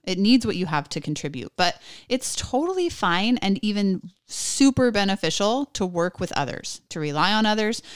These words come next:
to adopt others' thoughts and ways of doing things. And then you can add to it. You know, I think about my friend Chanda that lives down the street, and she, her daughter had a trach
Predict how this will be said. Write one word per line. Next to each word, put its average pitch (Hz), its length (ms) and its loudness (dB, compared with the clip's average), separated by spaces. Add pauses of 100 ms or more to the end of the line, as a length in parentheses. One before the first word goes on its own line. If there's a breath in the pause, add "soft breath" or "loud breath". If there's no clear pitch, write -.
(140 loud breath)
to 175 140 -2
adopt 175 320 2
others' 170 340 0
thoughts - 760 0
and 196 180 2
ways 180 240 0
of 160 160 -6
doing 156 320 0
things. 269 460 4 (360 loud breath)
And 160 280 0
then 226 640 2
you 196 100 -4
can 220 160 0
add 233 320 0
to 381 200 2
it. - 360 -4
You 202 100 -6
know, 208 80 0
I 233 80 0
think 254 200 2
about 226 200 2
my 226 160 0
friend 196 480 -2 (380 loud breath)
Chanda 185 540 -2
that 156 120 -4
lives 170 160 -6
down 160 180 -4
the 160 60 -6
street, 151 280 -4
and 156 140 -2
she, 185 460 -2 (220)
her 190 180 -6
daughter 170 380 -2
had 165 260 -6
a 160 40 -8
trach - 560 -6